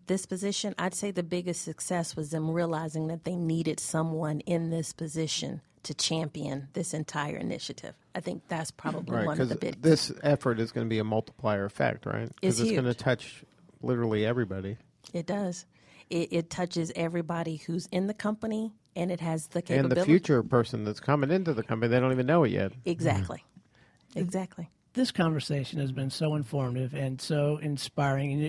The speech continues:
Speaker 3: your, your passion for the work just, uh,
Speaker 1: It is.
Speaker 3: it just springs, springs forth. Would you be open to our listeners who are colleagues in your arena, would you be open to connecting with them to the extent that we can give them some contact information?
Speaker 1: Exactly.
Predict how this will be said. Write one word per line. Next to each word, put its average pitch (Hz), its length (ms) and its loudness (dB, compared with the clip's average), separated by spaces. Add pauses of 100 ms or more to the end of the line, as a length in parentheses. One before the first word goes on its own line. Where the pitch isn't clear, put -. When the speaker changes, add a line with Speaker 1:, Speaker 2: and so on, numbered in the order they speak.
Speaker 3:
your, 156 260 4
your 151 240 0
passion 147 640 0
for - 160 -2
the 143 100 2
work 143 360 4
just, - 400 -2
uh, - 20 -2
Speaker 1:
It 185 180 4
is. 170 220 2
Speaker 3:
it 156 60 -4
just 170 180 4
springs, 180 680 2
springs 196 380 2
forth. 160 300 2 (340)
Would 185 240 6
you 262 180 4
be 214 220 6
open 160 360 6
to 151 440 4
our 151 160 6
listeners 143 460 2
who 151 80 2
are 127 80 2
colleagues 147 480 2
in 147 160 2
your 147 320 4
arena, 147 280 2
would 151 180 2
you 190 100 2
be 180 180 2
open 143 260 0
to 147 100 0 (180)
connecting 147 640 -2
with 156 180 2
them 147 200 0
to 156 80 -4
the 151 80 0
extent 151 340 0
that 156 100 -2
we 151 120 2
can 151 180 -2
give 160 120 4
them 156 120 2
some 160 160 -2
contact 143 480 0
information? 139 560 0
Speaker 1:
Exactly. 240 560 0